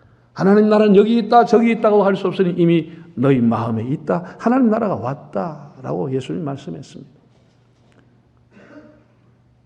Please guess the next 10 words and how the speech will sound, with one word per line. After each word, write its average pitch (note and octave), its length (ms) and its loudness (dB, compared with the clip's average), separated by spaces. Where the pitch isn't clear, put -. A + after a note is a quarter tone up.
바울은 A#2+ 580 0
로마서에서 F#3+ 560 -2
이렇게 E3+ 240 -4
말했습니다. - 580 -10
하나님의 B3+ 460 0
나라는 E3+ 540 0
먹고 D3 460 -2
마시는 F3+ 640 2
것이 A3+ 340 -2
아니라 A2 360 -10